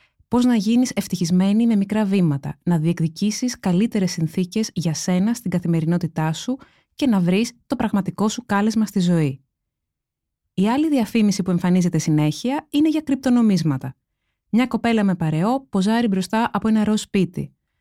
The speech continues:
"Κυρίες μου, ποτέ δεν είναι αργά για να ξεκινήσετε να επενδύετε στα κρυπτονομίσματα. Ελάτε να μάθετε πώς".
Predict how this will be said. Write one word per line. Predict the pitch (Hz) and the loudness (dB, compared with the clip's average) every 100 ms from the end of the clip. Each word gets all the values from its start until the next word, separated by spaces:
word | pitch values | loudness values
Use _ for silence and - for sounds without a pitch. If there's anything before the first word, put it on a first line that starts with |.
| _ _ _ - | _ _ _ -4
"Κυρίες | 180 180 214 226 | 0 2 2 2
μου, | 247 262 269 _ _ | 2 0 -2 _ _
ποτέ | 180 175 214 240 | -4 -2 -2 0
δεν | 220 202 | 0 2
είναι | 214 202 | 2 0
αργά | 180 156 180 208 | 0 -2 -2 -2
για | - 190 | -2 0
να | 185 | 0
ξεκινήσετε | - 180 165 180 190 214 208 | -2 -4 0 0 -2 -2 0
να | 190 | 0
επενδύετε | 180 170 151 185 190 202 | 0 0 0 0 0 -2
στα | 190 208 | -4 -4
κρυπτονομίσματα. | 202 196 190 180 175 143 147 135 - _ _ _ _ _ - | -4 -2 0 2 2 0 -4 -6 -14 _ _ _ _ _ -2
Ελάτε | 262 185 208 | 0 0 0
να | 233 190 | 0 2
μάθετε | 180 220 - | 0 -2 -6
πώς". | 190 147 127 - | -4 -4 -6 -10